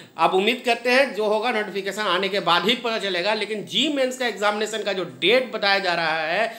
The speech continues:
सोर्स से, वह एग्जामिनेशन डेट जो है जी मेंस का, वो आप देख लीजिए कि पच्चीस जुलाई और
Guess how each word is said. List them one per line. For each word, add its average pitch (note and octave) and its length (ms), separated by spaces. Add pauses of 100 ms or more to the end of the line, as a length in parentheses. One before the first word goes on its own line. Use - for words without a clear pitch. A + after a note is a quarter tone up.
(180)
सोर्स G3 400
से, G#3+ 140
वह A3 340
एग्जामिनेशन G3 840
डेट G3 280
जो E3+ 100
है G3 380 (300)
जी F#3+ 280
मेंस G3+ 260
का, A#3 160
वो A3 160
आप G3+ 240
देख G#3 180
लीजिए G#3 280
कि A#3+ 140 (240)
पच्चीस A#3 480
जुलाई F#3+ 500 (340)
और F#3+ 160